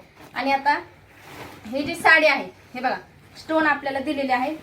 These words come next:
जिथपासून आपल्या मिऱ्या संपतात तिथपासून हे स्टोन दिलेले आहे, दिसतात, इथून सुरुवात आहे स्टोनला. पण आपल्याला काय होणार आहे, जास्त होणार आहे. हे, हे जे दिले त्यांनी स्टोन खूप आहे, तर एवढं आपल्याला हे स्टोन घ्यायचं नाही. ही जी लेस आहे आपली,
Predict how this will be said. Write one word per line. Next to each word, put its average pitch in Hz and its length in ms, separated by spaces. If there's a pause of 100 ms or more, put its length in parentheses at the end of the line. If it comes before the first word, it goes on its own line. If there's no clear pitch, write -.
(300)
जिथपासून 330 420
आपल्या 311 240
मिऱ्या 294 260
संपतात 269 480
तिथपासून 285 440
हे 302 120
स्टोन 311 400
दिलेले 254 260
आहे, 202 200
दिसतात, 302 380
इथून 302 300
सुरुवात 233 340
आहे 226 140
स्टोनला. - 380 (560)
पण 349 140
आपल्याला 330 320
काय 311 120
होणार 285 220
आहे, 262 220
जास्त 349 300
होणार 311 240
आहे. 220 200
हे, 208 140 (260)
हे 269 120
जे 311 100
दिले 330 320
त्यांनी 294 220
स्टोन 311 240 (260)
खूप 403 240
आहे, 185 220 (420)
तर - 80
एवढं 339 320
आपल्याला 285 300
हे 311 80
स्टोन 285 260
घ्यायचं 277 280
नाही. 294 140 (320)
ही 349 120
जी 330 140
लेस 359 240
आहे 294 180
आपली, 220 260